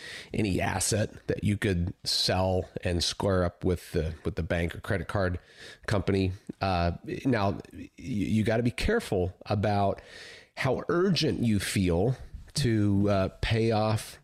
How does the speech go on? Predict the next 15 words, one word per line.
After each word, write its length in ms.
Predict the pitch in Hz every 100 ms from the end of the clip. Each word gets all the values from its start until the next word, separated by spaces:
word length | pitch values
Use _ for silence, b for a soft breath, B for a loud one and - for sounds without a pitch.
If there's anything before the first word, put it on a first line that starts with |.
| -
mortgages 880 | 107 151 160 104 - - - - - -
and, 480 | 101 101 92 92 90
uh, 320 | 90 87 90
and, 260 | 92 92 -
and 220 | 98 92
some 200 | - 90
debt 240 | 85 95 95
on 280 | 90 85 - -
real 280 | 117 143
estate. 480 | 123 - 90 80 - B 143 B B B B -
As 600 | - 104 101 92 - - - -
you 160 | 110
know, 160 | 90 90
some 260 | - 120
people 500 | 107 117 - 107 98